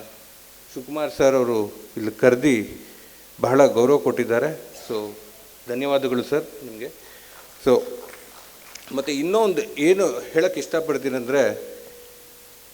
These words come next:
ಈ ಆಡಿಟೋರಿಯಮ್ಮು ಬಹಳ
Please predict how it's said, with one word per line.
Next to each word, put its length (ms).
ಈ 340
ಆಡಿಟೋರಿಯಮ್ಮು 720
ಬಹಳ 340